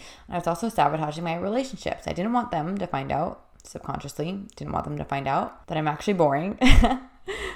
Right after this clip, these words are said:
which is a belief from childhood. And I didn't want them to find out that I had money because that would mean I'm unlovable. And so obviously this is no way to live life. I don't wanna live sabotaging relationships, and I don't wanna live sabotaging my business. Now,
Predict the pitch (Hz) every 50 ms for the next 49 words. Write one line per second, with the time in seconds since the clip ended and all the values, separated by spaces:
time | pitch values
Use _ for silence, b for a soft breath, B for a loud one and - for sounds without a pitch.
0 | B B - - 175 - 170 160 156 165 160 - 156 151 156 - 190 196 - 151
1 | 135 139 143 151 160 190 196 196 170 165 160 165 190 202 190 196 202 196 190 202
2 | 196 - 180 170 151 151 - - - - - - - - 156 156 196 220 302 294
3 | 214 190 - - - - - 151 147 - 160 - - - 156 151 151 151 151 165
4 | - 202 196 214 254 302 311 277 - - - - - B B B B B B B
5 | - 226 226 226 262 - - 240 277 330 339 311 - - 214 220 202 220 214 214
6 | 233 226 196 208 202 202 214 233 240 220 220 214 220 214 - 208 190 185 175 165
7 | 165 190 247 254 233 - - - - 185 180 190 220 233 233 226 202 196 196 196
8 | 190 - - 165 165 170 165 160 160 156 185 202 202 190 165 170 165 147 - 160
9 | 175 190 214 - - 185 170 160 156 - - 190 202 190 185 190 190 - - 165
10 | 165 165 147 143 170 165 - 185 196 202 208 - 269 277 226 196 160 - - -
11 | - - 175 160 160